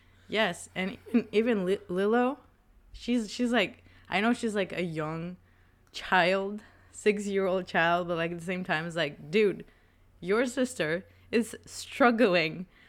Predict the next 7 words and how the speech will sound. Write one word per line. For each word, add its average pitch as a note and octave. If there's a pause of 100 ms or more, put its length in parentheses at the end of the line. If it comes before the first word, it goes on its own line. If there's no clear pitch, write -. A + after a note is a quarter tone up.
(240)
her A#3+
life. E3+
Like, F3
chill B3+
a -
little G3
bit." D#3+